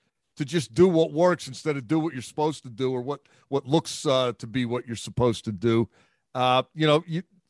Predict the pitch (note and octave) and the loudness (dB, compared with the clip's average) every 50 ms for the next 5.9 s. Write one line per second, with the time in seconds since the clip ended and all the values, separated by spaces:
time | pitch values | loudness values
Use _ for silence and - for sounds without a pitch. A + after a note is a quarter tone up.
0 | _ - G#3+ A#3+ C#4 B3 - A#3 B3 A#3 G#3+ G#3 G#3 E3+ C#3 G3 G#3 F#3+ F3 - | _ 2 2 4 4 2 4 4 4 4 4 2 0 0 2 4 4 4 4 4
1 | F3+ E3+ E3 D3+ - D3 C3+ C#3+ C#3+ - - - C#3 C#3+ - - - - A#2 A2 | 2 2 2 2 -2 -4 -4 -4 -4 -4 -6 -6 -6 -6 -6 -8 -8 -6 -6 -6
2 | G#2+ G2+ - _ _ _ _ _ _ _ _ _ _ _ _ _ _ _ C#3 D#3+ | -6 -8 -12 _ _ _ _ _ _ _ _ _ _ _ _ _ _ _ -2 -2
3 | E3+ - - - E3 - - - - F#3+ E3+ C3+ B2+ D#3+ D#3 D3 C#3 C#3+ C#3+ C#3 | -2 0 0 -2 -2 -2 -2 -2 0 0 0 0 0 0 0 2 2 2 2 2
4 | C3+ B2 A#2 A2 - - A2 A2+ G2+ F2+ E2+ - _ _ _ _ _ _ _ _ | 2 0 -2 -4 -6 -8 -8 -8 -8 -8 -10 -16 _ _ _ _ _ _ _ _
5 | _ _ _ _ _ _ _ _ _ - C#3+ C#3 C#3 C#3 C3+ B2 G#2 | _ _ _ _ _ _ _ _ _ 0 2 4 4 4 2 0 -4